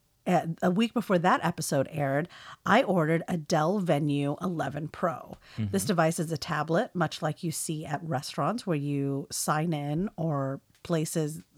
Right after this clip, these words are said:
Speaker 1: uh, but can be updated to Windows.
Speaker 2: It includes a four-foot kiosk.
Speaker 1: Yeah. <laughs> I have used it for several weeks now, and I really like it. The battery was upgraded in the one I purchased, and the brightness is great.
Speaker 2: It'll text you when your Q S O is ready.
Speaker 1: Yeah.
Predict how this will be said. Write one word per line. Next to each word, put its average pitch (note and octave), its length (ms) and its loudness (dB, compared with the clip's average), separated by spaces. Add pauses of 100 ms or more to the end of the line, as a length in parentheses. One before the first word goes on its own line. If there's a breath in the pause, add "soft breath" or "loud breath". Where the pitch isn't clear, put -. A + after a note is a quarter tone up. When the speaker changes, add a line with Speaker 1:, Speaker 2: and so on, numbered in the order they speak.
(120)
Speaker 1:
uh, D#3 300 0
but D3 400 -2
can E3 200 2
be C#3+ 260 -2
updated D#3 560 0
to E3+ 100 -2
Windows. D#3+ 320 4
Speaker 2:
It E3+ 60 6
includes E3 400 6
a C#3+ 60 8
four-foot E3+ 480 0
kiosk. - 680 -2
Speaker 1:
Yeah. B3 300 8 (240)
<laughs> - 580 8 (680 loud breath)
I C4+ 100 10
have C4 140 8
used A#3+ 200 4
it - 100 2
for A3 80 0
several G#3+ 420 4
weeks E3+ 300 0
now, D3+ 180 4
and F#3+ 80 4
I A#3 40 2
really F3 320 2
like D#4+ 240 0
it. - 200 0 (360 loud breath)
The G#3 80 2
battery F#3 280 6
was E3 200 2
upgraded F3 640 0
in E3+ 100 -2
the E3 80 0
one D3+ 180 -2
I C#3+ 180 -4
purchased, C#3+ 540 -4
and D#3 120 -2
the C#3+ 60 -2
brightness D#3 600 -2
is - 140 -8
great. - 420 -2
Speaker 2:
It'll D3 220 4
text - 460 -4
you F#3+ 120 0
when D#3 160 2
your A2 160 4
Q - 200 -6
S - 140 -8
O E3 120 -2
is - 120 -6
ready. - 300 -8 (140)
Speaker 1:
Yeah. G#3 400 6